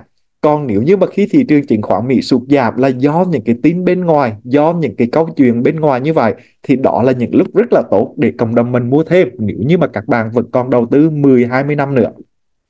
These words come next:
Alright, thì mình thấy á, là hiện giờ chứng khoán Mỹ trong những ngày tới, trong những tháng tới, nó rất là biến động và nó rất là chao đảo. Cho nên mình muốn làm cái video này để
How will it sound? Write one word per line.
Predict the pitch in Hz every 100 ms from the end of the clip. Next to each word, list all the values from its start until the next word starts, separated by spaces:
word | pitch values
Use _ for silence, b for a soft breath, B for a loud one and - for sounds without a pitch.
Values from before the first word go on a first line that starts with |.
| _ _ _ B B
Alright, | - 131 180 - - B B B
thì | 175
mình | 156 160
thấy | 156 98 117
á, | 190
là | 196
hiện | 151 139 131 139
giờ | 156 151 -
chứng | - 113
khoán | 113 107
Mỹ | 139 117 - _ _
trong | 165 175
những | 190 127
ngày | 147 143
tới, | 120 110 160 -
trong | 147 175
những | 151 120
tháng | 101 107
tới, | 104 151 -
nó | 117 95 117
rất | 170 262 -
là | 147
biến | 120 117 123
động | 117 107 104
và | 123
nó | 113 92
rất | 151 156
là |
chao | 120 135 147
đảo. | 131 104 - -
Cho |
nên | 151 165
mình | 147 127
muốn | 101 92
làm | 135 135
cái | 120
video | 107 147 156 156
này | 143 127 104 _ _ _ _ _ _ _ _ _ -
để | 131